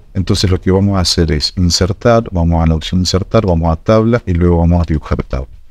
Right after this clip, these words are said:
Entonces ahí vamos a dibujar nuestra tabla para que quede de la misma y ahí quedó. Bien, luego continuamos y hacemos así,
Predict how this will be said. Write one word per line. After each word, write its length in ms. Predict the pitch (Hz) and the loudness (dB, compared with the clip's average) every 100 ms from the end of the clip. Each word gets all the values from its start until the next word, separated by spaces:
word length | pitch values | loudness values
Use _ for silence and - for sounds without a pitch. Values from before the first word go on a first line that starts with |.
| - - - | -20 -20 -6
Entonces 560 | 80 78 82 - - 78 | -4 0 0 0 -2 0
ahí 240 | 82 85 - | 0 0 -2
vamos 340 | 82 82 82 - | 0 2 2 0
a 80 | |
dibujar 460 | 80 80 78 85 80 | 0 0 0 0 0
nuestra 240 | 78 80 | 0 -2
tabla 480 | - 95 92 90 107 - - _ _ - - - - - - - | 0 2 2 0 -4 -10 -20 _ _ -20 -20 -20 -20 -20 -20 -6
para 260 | - 87 87 - - | 0 2 0 -4 -20
que 160 | - 85 | -6 -6
quede 520 | - 90 90 92 92 - - - - | 0 2 4 2 0 -4 -20 -10 -2
de 340 | 85 85 82 - - | 0 0 -4 -8 -4
la 220 | 82 80 | 0 2
misma 480 | 90 87 90 92 - - - - - - - - - - | 0 0 0 0 -2 -14 -20 -20 -20 -20 -20 -20 -20 -4
y 140 | 90 | 0
ahí 120 | 87 | 0
quedó. 320 | 82 76 67 - | 0 -2 -2 -8
Bien, 200 | - 87 76 - - - - | -2 0 0 -10 -20 -16 -2
luego 440 | 90 90 90 - - | 2 2 0 -2 -4
continuamos 800 | 90 85 98 107 98 101 113 - - - - | -2 0 2 2 2 0 -4 -12 -20 -18 -2
y 140 | 92 | 0
hacemos 540 | 82 - 87 82 85 | 2 0 0 2 2
así, 480 | 85 - - 113 120 | 0 -2 2 2 0